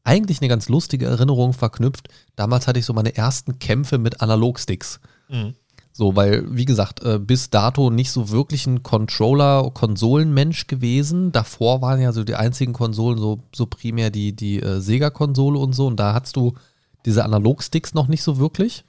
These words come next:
Speaker 2: Die hattest du auf der P S eins aber auch nicht.
Speaker 1: Ähm,
Speaker 2: Die kam erst mit der P S zwei.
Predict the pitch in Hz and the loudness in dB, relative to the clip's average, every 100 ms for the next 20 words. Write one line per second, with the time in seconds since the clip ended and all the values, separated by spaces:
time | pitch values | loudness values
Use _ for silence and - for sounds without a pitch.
0 | _ _ _ _ 95 90 107 - - 87 | _ _ _ _ -4 -4 -6 -8 -8 -6
1 | 90 - 90 90 120 - - 87 - 90 | -8 -6 -6 -6 -6 -6 -8 -8 -10 -12
2 | - - _ _ _ _ _ 117 127 123 | -12 -20 _ _ _ _ _ 6 6 6
3 | 123 123 123 123 127 101 107 110 - 156 | 2 2 2 0 -2 -4 -6 -6 -8 -8
4 | 151 160 147 - - 92 | -8 -8 -10 -8 -8 -8